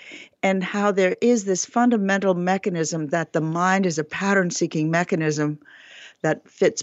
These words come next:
perfectly with what the pattern of work does for us,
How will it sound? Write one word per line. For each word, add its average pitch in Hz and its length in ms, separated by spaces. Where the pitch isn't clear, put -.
perfectly 185 680
with 165 600
what 170 220
the 175 60
pattern 156 380
of 143 220
work 139 300
does 143 300
for - 280
us, - 520